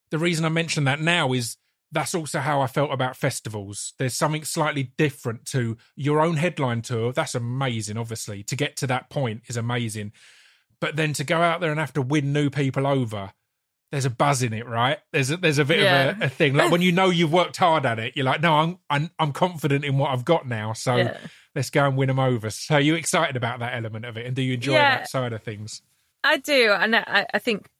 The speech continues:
Speaker 2: being in a band for so long, for so many years, we were consistently supporting people. That, that was my intro into music at all, was being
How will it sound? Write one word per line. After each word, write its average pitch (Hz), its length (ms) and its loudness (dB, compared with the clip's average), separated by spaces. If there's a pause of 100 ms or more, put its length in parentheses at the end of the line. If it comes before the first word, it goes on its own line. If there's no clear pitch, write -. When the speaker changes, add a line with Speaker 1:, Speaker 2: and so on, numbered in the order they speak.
(180)
Speaker 2:
being 208 260 0
in 185 200 -2
a 175 80 -4
band 180 260 0
for 165 60 -14
so 180 340 0
long, 156 560 -4
for 160 140 -16
so 175 200 -4
many 165 180 -4
years, 156 420 -6
we 175 120 -4
were 160 140 -10 (100)
consistently 156 720 -8
supporting 147 720 -8 (720)
people. 160 400 -8 (120)
That, 160 200 -2
that 170 140 0
was 151 100 -6
my 151 140 -4
intro 170 440 -2
into 156 220 -8
music 156 340 -8
at - 140 -12
all, 160 180 -2
was 139 140 -8
being 143 400 -8